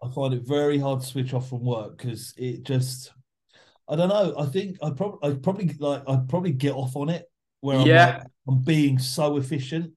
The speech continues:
Speaker 2: Yeah.
Speaker 1: You know, the amount of times I've had messages from people being like, "Fucking hell, that was so quick," and, you know, like,
Speaker 2: Yeah.
Speaker 1: you know, and the response and all that kind of thing. And you kind of get off getting this, like, Amazon Prime service to everyone.
Speaker 2: Literally,
Speaker 1: Um,
Speaker 2: man.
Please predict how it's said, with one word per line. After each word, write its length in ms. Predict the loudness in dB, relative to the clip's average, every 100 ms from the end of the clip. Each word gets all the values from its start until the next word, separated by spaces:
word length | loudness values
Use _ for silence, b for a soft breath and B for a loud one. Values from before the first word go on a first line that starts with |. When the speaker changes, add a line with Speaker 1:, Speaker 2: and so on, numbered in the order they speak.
| _ -4
Speaker 2:
Yeah. 400 | 2 4 2 -2 -10
Speaker 1:
You 80 |
know, 160 | -6 -4
the 120 | -2
amount 280 | -2 -2 -4
of 60 | -4
times 260 | -4 -4
I've 80 | -4
had 160 | -4 -2
messages 420 | -4 -4 -8 -6
from 120 | -4
people 280 | 0 0 0
being 180 | -6 -6
like, 180 | -8 -8
"Fucking 240 | -6 -2
hell, 180 | 0 2
that 140 | 2
was 140 | 0 -2
so 180 | 0 0
quick," 320 | 0 0 -2
and, 240 | -4 -4
you 120 | -2
know, 100 | 0
like, 80 | 0
Speaker 2:
Yeah. 360 | 2 2 2 -2 -12 -18 -18
Speaker 1:
you 160 | -4 -2
know, 180 | -2 -4 -8
and 160 | -6
the 120 | -4
response 580 | -2 -4 -2 -2 -4 -6
and 80 | -2
all 100 | 0
that 180 | 0 -4
kind 160 | -4 -4
of 80 |
thing. 260 | -6 -10 -14 B B B
And 140 | -2 0
you 80 | 2
kind 220 | 4 4
of 80 | 4
get 160 | 2
off 280 | 2 0 -2
getting 300 | -2 0 2
this, 240 | 2 0 -4
like, 300 | -4 -2 -2 -8 -20 _ _ _ _
Amazon 480 | 0 2 4 2 2
Prime 400 | 2 2 4 0
service 600 | -2 0 0 -2 -6 -12
to 100 | -10
everyone. 540 | -8 -8 -10 -10 -12 b b
Speaker 2:
Literally, 520 | 0 0 0 0 4
Speaker 1:
Um, 60 | 4
Speaker 2:
man. 360 | 4 0 -4